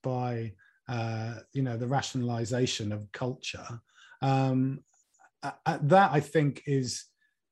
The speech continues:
y-, you know, it's not a loose, hippie, happy, clappy,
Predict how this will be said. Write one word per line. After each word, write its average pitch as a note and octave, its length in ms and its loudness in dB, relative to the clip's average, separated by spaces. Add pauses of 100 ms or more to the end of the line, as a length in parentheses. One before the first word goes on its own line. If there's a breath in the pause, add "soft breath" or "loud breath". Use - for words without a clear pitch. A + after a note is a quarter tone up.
(240)
y-, D3+ 140 -2
you E3+ 100 8
know, C#3 120 6
it's C#3+ 180 0
not F#3 260 6
a D#3+ 60 8
loose, D#3 600 6
hippie, D3 540 0
happy, C#3 280 2
clappy, C3+ 560 0